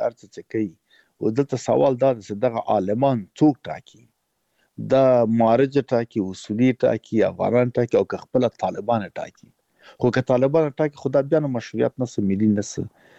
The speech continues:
ځکه دوی خو تیار په قدرت کې دي، ټوپک ورسره ده، په اداراتو کې ناست دي. نو بیا ضرورت څه شی ده چې تاسې بله شورا جوړوئ؟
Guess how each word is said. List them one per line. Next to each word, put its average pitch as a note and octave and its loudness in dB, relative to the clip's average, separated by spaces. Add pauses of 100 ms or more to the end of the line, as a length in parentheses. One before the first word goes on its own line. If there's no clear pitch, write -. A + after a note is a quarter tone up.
(160)
ځکه A#2+ 4
دوی C#3 4
خو - -10
تیار D#3 2
په C#3 -20 (100)
قدرت C#3+ 0
کې C#3 -8
دي، D#3 -4 (100)
ټوپک C3 -2
ورسره B2+ 0
ده، B2+ -8
په G#2 -4
اداراتو A2 -2
کې A#2+ -10
ناست C3 -12
دي. A2 -14
نو G2 -14
بیا A2 0
ضرورت C3+ 2
څه - -16
شی B2+ 2
ده G#2 -8
چې - -20 (100)
تاسې G#2 -2 (560)
بله A2+ 0
شورا G#2 0
جوړوئ؟ E2+ -10